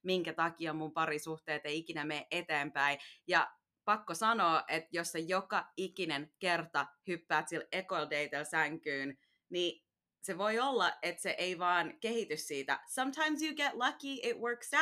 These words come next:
out, mut pakko vaan call it out,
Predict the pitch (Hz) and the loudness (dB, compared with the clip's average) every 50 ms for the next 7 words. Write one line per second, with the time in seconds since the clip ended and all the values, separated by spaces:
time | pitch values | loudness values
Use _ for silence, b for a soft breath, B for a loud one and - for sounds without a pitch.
0 | 294 226 202 196 196 - - b b b b b b b _ _ _ _ _ _ | 8 8 6 6 4 0 -2 b b b b b b b _ _ _ _ _ _
1 | _ _ _ - - 226 247 240 240 - - 320 359 - 269 262 269 269 262 - | _ _ _ -8 -4 -4 -4 -4 -4 0 0 0 2 2 2 4 4 4 4 4
2 | - 285 294 285 294 285 277 302 339 403 415 262 - - | 2 4 4 4 4 4 4 4 4 4 4 2 2 0